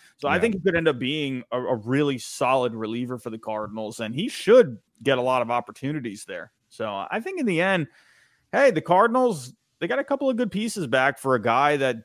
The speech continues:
Speaker 1: didn't really sit, seem to fit into their future plans. But, you know, yeah, maybe not a whole lot on the surface in that trade that they got back,
Speaker 2: Mm.
Speaker 1: but there's,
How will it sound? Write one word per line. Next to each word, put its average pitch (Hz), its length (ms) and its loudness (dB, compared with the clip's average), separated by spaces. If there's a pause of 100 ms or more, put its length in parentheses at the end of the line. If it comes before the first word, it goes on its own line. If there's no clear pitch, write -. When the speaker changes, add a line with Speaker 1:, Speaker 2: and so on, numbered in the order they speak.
Speaker 1:
didn't 143 220 -4
really 139 240 -2
sit, 127 340 -6
seem 160 400 -4
to 131 140 -6
fit - 480 0
into 120 180 -6
their 113 140 -2
future 117 340 -8
plans. 104 560 -8
But, - 160 -20
you 123 120 -6
know, 107 260 -6 (440)
yeah, 127 280 0
maybe 170 320 0
not 165 380 2 (760)
a 117 80 -2
whole 143 260 4
lot 139 240 4
on 123 140 -2
the 110 80 -8
surface - 500 -2
in 113 120 -6
that 107 180 -6
trade 104 280 -8
that 104 60 -10
they 101 120 -10
got 98 220 -6
back, 104 260 -2
Speaker 2:
Mm. 104 140 -10
Speaker 1:
but 104 160 -10
there's, 123 160 -6